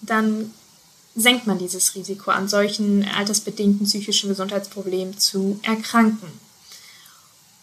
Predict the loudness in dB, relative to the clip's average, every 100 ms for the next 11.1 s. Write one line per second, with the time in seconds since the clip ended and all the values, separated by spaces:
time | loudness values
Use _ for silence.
0 | _ _ 6 8 6 6 4 4 0 0
1 | -2 0 4 2 2 -6 -4 -4 -4 -2
2 | -2 -4 -8 -8 -4 2 4 4 2 0
3 | -2 -4 -4 -6 -2 2 2 0 -6 -2
4 | 0 2 0 -2 -6 -4 -4 0 4 6
5 | 6 2 -4 -2 -2 -2 0 -2 -2 -2
6 | 0 0 0 -4 0 2 2 -2 -2 -2
7 | 0 -2 0 -2 -2 -2 -4 -2 -4 -4
8 | -10 0 2 2 2 2 2 2 2 4
9 | 4 4 2 0 -2 2 2 2 2 0
10 | 2 2 2 -2 0 -2 -2 -2 -2 -2